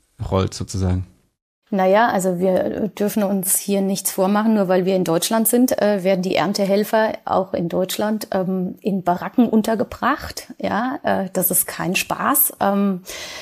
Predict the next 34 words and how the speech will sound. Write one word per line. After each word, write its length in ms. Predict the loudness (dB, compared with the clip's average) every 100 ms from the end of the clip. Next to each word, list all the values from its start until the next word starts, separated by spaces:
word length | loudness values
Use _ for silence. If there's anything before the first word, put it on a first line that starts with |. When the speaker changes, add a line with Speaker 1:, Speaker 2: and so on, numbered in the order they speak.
| -14 -16 -12
Speaker 2:
von 220 | 0 4
daher, 320 | 4 6 6
da 160 | 6 4
arbeiten 480 | 4 4 4 4 4
wir 100 | 4
schon 360 | 2 2 2
auch 580 | 2 4 4 2 -2 -2
mit 240 | 2 2 2
den 160 | 0
Landwirten, 1040 | 0 0 0 0 0 0 0 0 2 0 -6 -16 _
mit 200 | -2 0
solchen 420 | 4 4 4 4
Landwirten 540 | 6 6 6 2 4 2
zusammen, 640 | 4 4 6 6 8 6 4
die 360 | 2 4 2 0
sich 320 | -2 -2 0 0
auch 160 | 0
darum 400 | 0 2 2 2
kümmern. 460 | 0 -4 -4 -6 -10 _ -2
Ja, 120 | 0
also 220 | 2 2
unser 240 | 4 4 4
Erdbeerlandwirt 680 | 2 4 6 6 6 4 4
zum 100 | 6
Beispiel, 440 | 6 4 2 4
der 160 | 4 4
hat, 180 | 0
äh, 220 | 2 2 2
extra 380 | 0 0 2 4
Wohnungen 400 | 6 6 4 -2
gebaut 400 | -2 -4 -6 -4
für 120 | -4
die 140 | -2
Erntehelfer. 680 | -4 -6 -4 -6 -6 -6